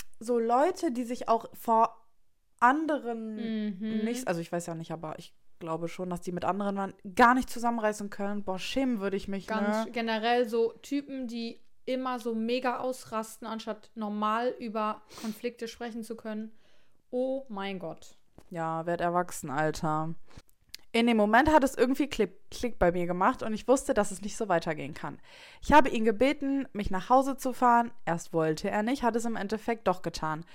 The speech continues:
Speaker 1: Kurz vor Mitternacht am einunddreißigsten zwölften sind wir bei mir angekommen und ich habe mit ihm Schluss gemacht. Hat sich irgendwie angefühlt wie in einem Film. Hinter uns das Feuerwerk.
Speaker 2: Oh.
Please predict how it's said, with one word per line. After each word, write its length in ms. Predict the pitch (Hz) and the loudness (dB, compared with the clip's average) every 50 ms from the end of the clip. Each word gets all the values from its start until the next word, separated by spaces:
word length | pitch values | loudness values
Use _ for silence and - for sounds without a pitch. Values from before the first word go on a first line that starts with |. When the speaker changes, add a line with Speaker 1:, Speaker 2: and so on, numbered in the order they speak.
| - - - - - - | -20 -20 -20 -20 -20 0
Speaker 1:
Kurz 260 | - - 370 403 - - | 6 8 8 8 8 6
vor 120 | - 294 | 6 6
Mitternacht 640 | 262 254 247 240 240 196 190 175 170 175 220 247 - | 6 6 6 6 6 6 6 6 4 4 4 2 2
am 120 | 254 233 233 | 0 0 0
einunddreißigsten 600 | - 190 196 196 196 202 196 226 202 - - 233 | 0 0 0 0 0 -2 -2 -2 -6 -8 -8 -10
zwölften 600 | - - - 165 156 156 - - - - 240 277 - - - - - - - | -8 -6 -4 -4 -4 -4 -6 -8 -8 -8 -8 -8 -10 -12 -16 -20 -20 -14 -8
sind 180 | - 254 247 226 | -4 -2 0 2
wir 80 | 269 233 | 4 4
bei 120 | 233 226 | 4 4
mir 160 | 226 233 220 - | 2 2 0 -2
angekommen 480 | 208 202 196 180 - - 185 196 208 | -2 -4 -4 -4 -4 -2 -2 -2 -2
und 140 | 208 214 214 | -2 -4 -4
ich 120 | 208 - - | -2 0 0
habe 160 | 196 190 185 | 0 0 0
mit 140 | 185 185 185 - | 0 -2 -2 -2
ihm 100 | 226 220 | -2 0
Schluss 300 | - - 196 180 - - | 2 4 4 4 2 0
gemacht. 460 | - 170 165 156 165 160 - - - - - - - - - - | -2 -2 -2 -2 -4 -4 -6 -8 -8 -10 -14 -16 -18 -8 -2 0
Hat 120 | 240 226 | 0 0
sich 140 | 247 240 - | 0 0 2
irgendwie 320 | - 294 349 359 - 339 - | 2 2 2 2 2 4 4
angefühlt 500 | 226 226 226 220 - - 220 220 202 208 | 4 4 2 0 -2 -2 -2 -2 -2 -2
wie 120 | 233 262 | -4 -4
in 140 | 247 - 233 | -2 -2 -2
einem 240 | 240 - 214 208 202 | 0 0 0 0 -2
Film. 580 | - - - 185 175 165 170 175 202 226 277 - - _ _ | -4 0 6 8 8 8 8 6 2 -6 -10 -12 -14 _ _
Hinter 380 | - - 233 226 214 208 202 | -2 -2 0 2 4 4 6
uns 200 | 151 202 208 - | 4 4 0 0
das 200 | - - 208 - | -2 -2 -2 -2
Feuerwerk. 640 | - - 190 160 165 165 156 151 165 180 - - - - - - - - - - - - - - | -4 -4 -4 -4 -2 -4 -2 0 2 2 0 0 -4 -10 -14 -14 -14 -16 -18 -20 -20 -20 -18 -14
Speaker 2:
Oh. 720 | 247 269 294 311 330 339 349 359 359 359 359 359 359 349 | -12 -10 -8 -8 -8 -8 -6 -6 -6 -6 -6 -6 -6 -6